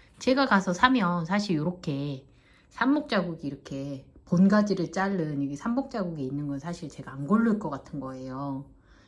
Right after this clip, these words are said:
이게 물음이 올 수도 있고 얘로 인해 가지고 뭐 물음이 올지 안 올지는 모르지만 일단은 그래도 조금 기분이, 그래서 이렇게 인터넷으로 시키면 요런 것들이 조금 제가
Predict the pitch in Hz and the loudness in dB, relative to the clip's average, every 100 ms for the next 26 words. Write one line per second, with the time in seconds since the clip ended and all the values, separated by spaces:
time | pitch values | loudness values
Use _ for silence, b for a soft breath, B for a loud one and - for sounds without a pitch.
0 | b 156 139 160 233 247 185 147 160 147 | b -6 -4 0 4 6 6 2 -4 -6
1 | 135 135 135 151 139 139 131 131 135 - | -6 -4 -4 -4 -2 -2 -4 -6 -10 -4
2 | 196 147 - B B B - - 131 B | -4 -4 -12 B B B -14 -12 -12 B
3 | B B - 147 165 175 - 202 233 214 | B B -12 -8 -6 -4 -2 0 0 0
4 | 180 170 151 143 170 - 156 135 139 139 | 0 -2 -6 -4 -6 -4 -6 -4 -6 -8
5 | 151 - 190 196 208 185 165 156 - 185 | -12 -10 -8 -4 0 0 -2 -4 -2 -2
6 | 180 185 196 175 - 180 196 185 151 151 | -2 -6 -6 -6 -4 -4 0 -2 -2 -6
7 | 143 147 143 - B B B 165 170 - | -8 -8 -10 -12 B B B -8 -8 -10
8 | 147 147 139 131 175 196 196 175 151 143 | -10 -8 -8 -6 -4 0 0 -2 -6 -10
9 | - - 185 220 175 B B - 185 269 | -12 -6 -4 -2 -4 B B -2 4 4
10 | 320 262 202 175 196 - 160 147 143 135 | 4 0 -2 -2 -6 -10 -8 -6 -6 -8
11 | 139 180 - 147 139 139 139 | -10 -12 -14 -12 -10 -10 -12